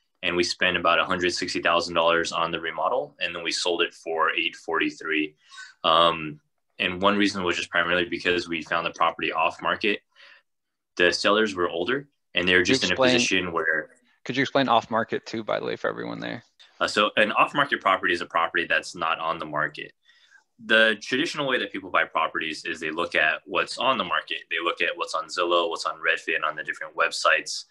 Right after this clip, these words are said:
Speaker 1: because they know those things are for sale. Technically, if you think about it, every house, every apartment building, every warehouse, everything that you see that is real estate could be for sale. It's just if the seller decides to sell it to you or not.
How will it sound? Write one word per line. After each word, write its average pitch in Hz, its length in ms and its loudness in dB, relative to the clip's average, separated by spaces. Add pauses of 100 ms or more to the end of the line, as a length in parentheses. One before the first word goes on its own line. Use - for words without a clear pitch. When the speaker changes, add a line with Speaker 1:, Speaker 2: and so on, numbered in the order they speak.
(120)
Speaker 1:
because 117 240 4
they 120 100 4
know 117 140 6
those 104 180 4
things 98 160 0
are 87 80 2
for - 160 -2
sale. 80 440 -2 (100)
Technically, 151 420 2
if 101 60 0
you 98 60 -4
think 110 180 -12
about 90 200 4
it, 87 200 -2
every 110 520 0
house, 101 560 0
every 98 260 0
apartment 92 420 -4
building, 90 420 -4
every 92 160 -2
warehouse, 87 800 0 (300)
everything 117 540 0
that 92 120 -2
you 87 160 -10
see 87 460 -2
that 82 160 2
is 80 160 -4
real 90 160 0
estate 80 380 -4 (680)
could - 240 4
be 104 140 6
for 92 200 2
sale. - 440 -2 (120)
It's 87 120 -2
just 90 200 -2
if 104 200 -2
the 101 80 0
seller 90 420 4
decides 78 480 0
to - 60 -8
sell 117 220 2
it - 100 -8
to 82 120 -6
you 78 120 -4
or 73 100 -2
not. 73 240 -10